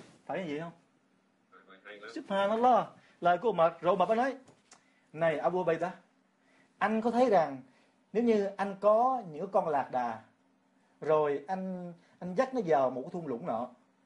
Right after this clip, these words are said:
thì hai đầu thung lũng, thì thung lũng là một cái nơi mà hai bên đều là dãy núi, chỉ có hai đầu hai bên đúng không? Hai cái lối đi hai bên." Thì Umar nói: "Anh dắt cái con lạc đà trong đó, rồi ở hai đầu, ở một bên á, là có những cái đồng cỏ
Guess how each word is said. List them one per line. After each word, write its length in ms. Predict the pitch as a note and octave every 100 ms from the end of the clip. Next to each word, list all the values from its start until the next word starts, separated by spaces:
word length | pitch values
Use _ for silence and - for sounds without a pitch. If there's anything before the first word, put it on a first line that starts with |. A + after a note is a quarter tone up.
| _ _ _ _ -
thì 220 | F3+ E3+
hai 280 | F#3 A#3 A3
đầu 220 | E3+ C#3+
thung 160 | G3
lũng, 220 | E3+ D3+ G#3+
thì 60 |
thung 140 | D#3+ E3+
lũng 180 | D3+
là 120 | G#3+ D#3
một 260 | C#3+ C3+
cái 120 | F#3
nơi 320 | G#3 G3 F#3+ F3
mà 160 | D3+
hai 200 | C#3+ F3
bên 220 | F3 F3
đều 100 | D#3+
là 60 | B2+
dãy 120 | B2+
núi, 200 | E3+ A3 - - _ _ _ -
chỉ 60 |
có 80 | F#3
hai 160 | G3 F3
đầu 120 | C3+
hai 120 | D#3
bên 140 | F3 F3+
đúng 100 | G#3
không? 160 | G3 - _ _ _
Hai 140 | F3+
cái 80 | F3
lối 80 | G3
đi 100 | F#3+
hai 160 | E3+ E3+
bên." 220 | F3+ F3 - _ _
Thì 320 | E3 E3 E3 D#3+ - _
Umar 200 | F3+ E3
nói: 240 | D#3+ G3+ B3 - _ _ _
"Anh 400 | F#3+ G3+ G#3 G3 F3+
dắt 180 | B3 B3 -
cái 100 | G3
con 220 | G3 F#3
lạc 160 | D#3 E3
đà 200 | C#3+ C3
trong 140 | E3+
đó, 340 | F3 G3+ A#3+ - -
rồi 240 | D#3 C3+
ở 140 | C#3 E3
hai 240 | F#3+ F3+
đầu, 180 | D3 C#3
ở 60 |
một 180 | F3 D#3
bên 240 | F#3 G3 G#3
á, 100 | G#3+ - - -
là 260 | C#3 C#3 C3
có 140 | C3
những 240 | F#3+ D3+ C#3+
cái 100 | G3+
đồng 200 | C#3+ A#2
cỏ 360 | B2 A2+ F3